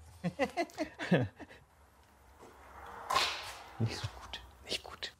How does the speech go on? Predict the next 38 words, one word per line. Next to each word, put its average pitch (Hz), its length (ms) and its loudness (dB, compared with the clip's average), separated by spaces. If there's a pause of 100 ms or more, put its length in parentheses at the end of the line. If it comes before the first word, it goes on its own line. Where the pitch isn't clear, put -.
Willkommen 190 520 12
zu 156 160 10
einem 139 360 12
neuen 185 260 12
Q-Check. 202 640 10
Ja, 127 320 12 (240)
es - 240 4
geht 143 180 8
aber 123 200 12
nicht 120 280 6
um 98 300 2
das 95 360 2
Fahrzeug, 120 580 6
dem 120 200 10
ich 113 120 6
jetzt 113 200 8
hier 110 180 10
mit 107 300 10
meinem 98 220 8
Klemmbrett 107 540 6
und 156 280 8
natürlich 107 420 8
meinen 95 340 8
Fühlerlehren, 104 680 8
ähm, 98 300 8
zu 104 280 6
Leibe 113 300 10
rücke, 110 240 8
sondern 151 400 12 (160)
um 101 220 4 (500)
das - 220 -2
Fahrzeug. - 600 -2 (680)
Ja, 120 160 12
was 104 120 8
haben 185 100 10
wir 175 80 12
denn 95 140 6
hier? 107 200 4